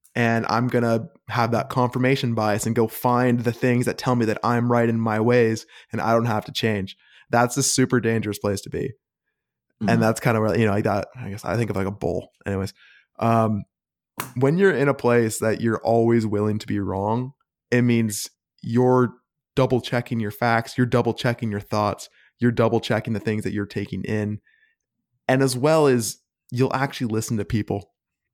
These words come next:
Speaker 1: And I think of, like, you, you know, not to get too political, right? But it seems like a
Speaker 2: <laughs>
Speaker 1: lot of people are just screaming at each other these days instead of actually
Speaker 2: Mm-hmm.
Speaker 1: listening to what one side is saying and trying to find a happy medium. And that's not a way to move forward.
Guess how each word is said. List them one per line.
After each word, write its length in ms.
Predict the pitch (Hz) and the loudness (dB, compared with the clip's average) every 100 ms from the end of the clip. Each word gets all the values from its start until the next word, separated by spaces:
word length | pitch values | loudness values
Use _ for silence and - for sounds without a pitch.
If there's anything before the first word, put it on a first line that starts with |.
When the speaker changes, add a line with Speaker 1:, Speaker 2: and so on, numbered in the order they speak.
| _ _ - | _ _ 0
Speaker 1:
And 120 | 120 | 2
I 80 | 120 | 2
think 260 | - 143 | 0 0
of, 140 | 135 123 | 0 2
like, 400 | 123 110 - - | 2 0 -4 -12
you, 100 | 123 | -6
you 380 | 120 123 117 107 | -2 0 0 -2
know, 80 | 98 101 - | -4 -6 -4
not 140 | 104 | -4
to 60 | - | -2
get 160 | 101 | -4
too 120 | - 104 | -2 -4
political, 520 | - 123 117 107 - - | 0 -2 0 -6 -4 -2
right? 240 | 127 - | -2 0
But 240 | 123 110 - - - | 0 0 -4 -20 -4
it 140 | 131 - | -4 2
seems 220 | 180 165 | 2 4
like 100 | 143 | 2
a 60 | |
Speaker 2:
<laughs> 20 | 123 | 4
Speaker 1:
lot 180 | 127 | 4
of 80 | 131 | 2
people 220 | 139 123 117 | 0 2 2
are 40 | |
just 180 | 113 - | 0 -4
screaming 440 | - 113 113 123 | -6 -4 0 2
at 80 | 123 | 2
each 100 | 127 | 2
other 160 | 131 123 | 2 2
these 180 | 127 120 | 2 2
days 240 | 123 123 | 2 2
instead 200 | 107 113 | 0 0
of 80 | 110 | 2
actually 320 | 113 110 104 | 2 2 2
Speaker 2:
Mm-hmm. 80 | 107 | 0
Speaker 1:
listening 240 | 107 113 | -4 -4
to 60 | 107 | -2
what 160 | 107 104 | -2 0
one 200 | 110 107 | -2 -2
side 220 | 104 104 | -2 -2
is 120 | 101 | -2
saying 280 | 101 104 104 | -2 -2 -2
and 100 | 107 | -4
trying 480 | - 123 117 117 117 | 0 2 4 2 0
to 120 | 107 | -4
find 360 | - 107 107 | -4 -4 -2
a 60 | 101 | -2
happy 260 | 107 98 107 | -2 -2 -2
medium. 460 | 104 107 101 101 _ _ _ - _ _ _ | -2 -2 -4 -6 _ _ _ -20 _ _ _
And 540 | 123 120 120 117 113 - _ _ _ - | 2 4 4 2 2 -2 _ _ _ -8
that's 340 | 90 123 127 | 0 2 2
not 180 | 151 139 | 2 2
a 60 | 131 | 4
way 280 | 127 127 123 | 4 4 2
to 300 | - 113 104 - | 2 0 -2 -2
move 220 | 117 117 | 0 2
forward. 460 | - 117 104 98 | 2 2 2 -4